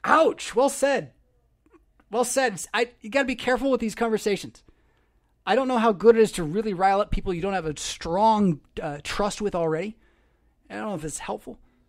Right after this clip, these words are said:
But then again, at, at a certain point,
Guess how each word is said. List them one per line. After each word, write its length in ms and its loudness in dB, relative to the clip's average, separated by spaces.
But 120 -4
then 120 2
again, 340 -6
at, 160 -4
at 100 -8
a 60 -10
certain 260 -4
point, 280 -8